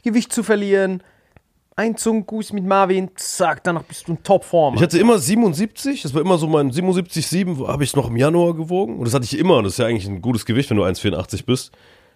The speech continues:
Speaker 2: Digga, ich bin heute Morgen richtig geschockt, ich bin so versehentlich auf die Waage getreten, erst geguckt, mein Pimmel auch irgendwo noch auf dem Dings liegt, weißt du? So.
Speaker 1: Und?
Speaker 2: Aber, nee, hat nicht, also,
Speaker 1: Und deine
Speaker 2: normalerweise,
Speaker 1: Hand?
Speaker 2: wenn zehn Kilo weniger sind, liegt mein Schwanz halt auf dem Waschbecken.
Speaker 1: Okay, aber diesmal war in deiner Hand, oder was? Oder
Speaker 2: Digga,
Speaker 1: wie?
Speaker 2: der war weg.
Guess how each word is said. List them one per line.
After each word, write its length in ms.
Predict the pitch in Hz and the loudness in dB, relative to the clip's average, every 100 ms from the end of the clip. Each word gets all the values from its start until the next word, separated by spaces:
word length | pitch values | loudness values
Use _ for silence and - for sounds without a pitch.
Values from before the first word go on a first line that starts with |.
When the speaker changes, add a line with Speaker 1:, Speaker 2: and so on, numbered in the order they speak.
| - | -12
Speaker 2:
Digga, 140 | 104 92 | -6 -4
ich 100 | - | 0
bin 80 | |
heute 60 | 92 | 4
Morgen 160 | 98 90 | 4 2
richtig 180 | 101 | -2
geschockt, 340 | - - 110 - | -4 -2 -2 -2
ich 60 | |
bin 80 | 101 | -4
so 80 | 95 | -4
versehentlich 560 | - 92 117 131 110 120 | -2 2 4 4 0 -4
auf 80 | |
die 160 | - 98 | -4 0
Waage 220 | 120 139 | 0 0
getreten, 320 | 127 - 107 | -2 -4 -4
erst 180 | 107 - | -4 0
geguckt, 220 | 120 - | -2 0
mein 160 | 113 107 | -2 0
Pimmel 320 | - 165 160 | 0 2 2
auch 180 | 104 120 | 2 0
irgendwo 300 | 127 110 117 | 0 0 0
noch 160 | 113 101 | -2 -2
auf 120 | 104 | -4
dem 240 | 104 104 | -4 -4
Dings 240 | 143 151 123 | -4 -4 0
liegt, 220 | 113 - | 0 2
weißt 180 | 120 160 | 0 0
du? 120 | 214 _ _ _ _ _ _ _ _ | -6 _ _ _ _ _ _ _ _
So. 300 | - - 196 _ - | -6 -6 -8 _ -6
Speaker 1:
Und? 140 | 156 | -2
Speaker 2:
Aber, 180 | - - _ _ - | -2 -6 _ _ -4
nee, 200 | 110 123 | 0 2
hat 200 | 107 - | 0 -4
nicht, 280 | 131 - - | -8 -8 -10
also, 140 | 110 104 | -8 -8
Speaker 1:
Und 80 | - - | -10 -4
deine 100 | 156 147 | 0 4
Speaker 2:
normalerweise, 360 | 165 190 185 156 | 6 6 4 4
Speaker 1:
Hand? 40 | 151 | 2
Speaker 2:
wenn 40 | |
zehn 200 | 160 170 | 4 4
Kilo 120 | 165 | 4
weniger 200 | 156 175 | 4 4
sind, 100 | 156 | 2
liegt 100 | 143 | 0
mein 100 | 139 | 0
Schwanz 240 | - 143 143 | 2 0 2
halt 100 | 117 | 2
auf 60 | |
dem 40 | 113 | 2
Waschbecken. 440 | 123 104 95 87 _ _ - | -2 -2 -2 -6 _ _ -18
Speaker 1:
Okay, 380 | 139 - 143 123 | -14 -6 -6 -4
aber 120 | 120 | -4
diesmal 240 | 139 156 139 | 0 2 2
war 80 | |
in 80 | 131 | 4
deiner 220 | 127 123 | 2 0
Hand, 200 | 131 139 | 0 -2
oder 160 | 107 110 | -4 -6
was? 240 | 220 - | -8 -12
Oder 140 | 87 90 | -14 -10
Speaker 2:
Digga, 160 | 110 | -8
Speaker 1:
wie? 20 | - | -6
Speaker 2:
der 100 | 95 | -6
war 140 | 90 | -6
weg. 260 | 98 - | -8 -10